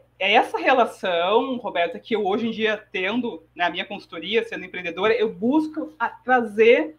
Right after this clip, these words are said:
né, pras pessoas, pros meus mentorados, né, pros meus coaches, que é essa relação muito simples, mas é uma, uma relação de que o dinheiro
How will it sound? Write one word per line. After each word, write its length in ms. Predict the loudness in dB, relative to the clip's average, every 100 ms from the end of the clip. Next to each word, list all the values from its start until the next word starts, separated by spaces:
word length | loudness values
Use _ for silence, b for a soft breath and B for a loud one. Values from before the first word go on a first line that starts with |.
| _
né, 160 | -8 -8
pras 240 | -6 -8
pessoas, 400 | -8 -10 -6 -6
pros 160 | -6 -12
meus 160 | -14 -12
mentorados, 1080 | -12 -8 -2 2 6 8 6 2 -2 -16 -8
né, 160 | -8
pros 340 | -8 _ -20 _ _ _ _ _ _ _
meus 220 | -8 -8
coaches, 640 | -10 -18 -16 -10 -6 -6 -8 b b b b
que 100 | -2
é 100 | 4
essa 260 | 4 4 0
relação 580 | 0 -2 0 0 0 -2
muito 420 | -8 -2 -2 -2
simples, 360 | -10 -6 -4 -2
mas 120 | -2
é 60 | -2
uma, 400 | -2 -2 -6 -6
uma 120 | -4
relação 640 | -2 -2 -4 -6 -4 -2
de 120 | -2 -4
que 120 | -8
o 60 |
dinheiro 760 | -8 -10 -8 -4 0 2 0 -4